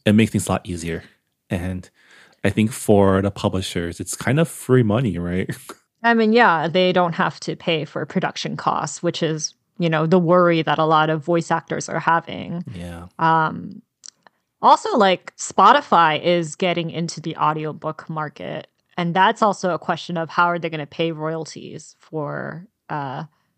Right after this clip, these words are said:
Speaker 2: audio narrators and, um, how is it gonna work for A I narrators?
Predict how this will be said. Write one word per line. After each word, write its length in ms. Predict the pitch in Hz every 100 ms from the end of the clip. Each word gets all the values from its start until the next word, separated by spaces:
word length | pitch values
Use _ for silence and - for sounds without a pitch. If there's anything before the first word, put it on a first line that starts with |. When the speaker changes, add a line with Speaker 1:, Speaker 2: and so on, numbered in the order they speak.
| _ _
Speaker 2:
audio 360 | 175 185 170 160
narrators 880 | 151 151 147 - 160 165 170 - -
and, 500 | 160 160 160 160 160 -
um, 320 | 151 147 156
how 520 | 160 - 170 165 165 -
is 260 | 160 151
it 100 | 170
gonna 220 | - 165 160
work 240 | 151 156
for 220 | - 165
A 220 | - 156 160
I 520 | 170 175 160 160 151 _
narrators? 720 | 165 147 147 147 151 156 -